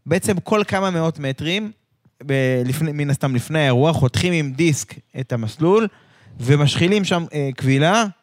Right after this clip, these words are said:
כבל, עם, אה, עם איזשהו מגנט או משהו שגורם לאיזה סגירת מעגל שה-,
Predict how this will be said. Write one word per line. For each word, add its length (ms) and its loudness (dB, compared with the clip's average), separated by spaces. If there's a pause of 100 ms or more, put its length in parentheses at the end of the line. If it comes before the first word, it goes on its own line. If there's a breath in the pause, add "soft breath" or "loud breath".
(100)
כבל, 500 0
עם, 220 -2
אה, 320 0
עם 440 -4 (380)
איזשהו 240 -4
מגנט 380 -2
או 60 0
משהו 220 -2
שגורם 440 0
לאיזה 260 4
סגירת 380 0
מעגל 420 2
שה-, 400 0